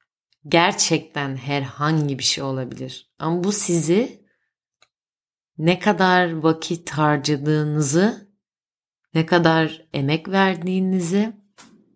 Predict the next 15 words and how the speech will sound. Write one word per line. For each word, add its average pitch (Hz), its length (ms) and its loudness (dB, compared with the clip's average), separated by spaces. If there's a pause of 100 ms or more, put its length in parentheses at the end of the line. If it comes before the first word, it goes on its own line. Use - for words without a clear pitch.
(1200)
ölçekle 160 1120 0
bile, 151 160 2
yani 147 240 0
ölçemeyeceğiniz 151 1200 2
bir 139 60 -4
şey 135 640 -2 (400)
olması 135 520 -2
lazım. 135 280 -6
Sizi 160 520 0 (460)
tedirgin 160 520 4
eden, 147 560 -2 (380)
sizi 156 800 0
düşündüren, 143 920 -4 (320)
çözmek 156 540 2
istediğiniz 143 1040 -2